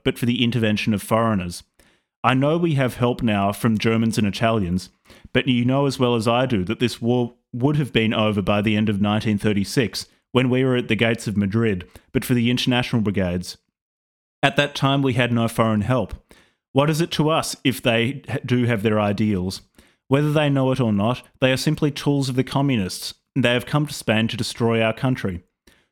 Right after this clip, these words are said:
What do they care about the ruin they have made here? Why then should we bother about their lives when we catch them? It will take years to put right the harm they've done to Spain. He paused for breath and then went on.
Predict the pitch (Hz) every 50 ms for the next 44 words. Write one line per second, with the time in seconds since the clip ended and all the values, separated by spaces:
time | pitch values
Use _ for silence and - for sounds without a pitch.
0 | _ _ - 131 143 - 151 135 143 143 156 151 - 160 139 127 117 101 110 104
1 | - - 110 98 92 104 107 110 113 110 107 104 98 98 101 95 95 98 95 92
2 | 92 90 95 95 92 87 - _ _ _ _ _ _ _ _ - 117 127 139 143
3 | 143 165 160 156 143 - 151 123 127 131 113 - 113 113 117 113 110 95 104 101
4 | 107 107 - 107 107 104 107 110 120 113 101 92 - 117 107 107 107 - - 151
5 | 160 - - - - - 107 - _ _ _ - 151 156 151 135 - - 139 135
6 | - 123 110 110 120 135 147 147 139 - 139 - - - 139 131 - 110 104 101
7 | 98 104 - - - 110 - 120 120 117 117 113 107 104 101 98 110 101 101 95
8 | 98 - - - 113 107 104 92 90 87 - - _ _ _ _ _ _ _ _
9 | _ _ _ _ - - 170 - - 170 170 185 180 180 - 151 123 117 113 107
10 | 107 104 - - 131 117 107 107 107 101 104 101 95 - 120 117 107 92 87 85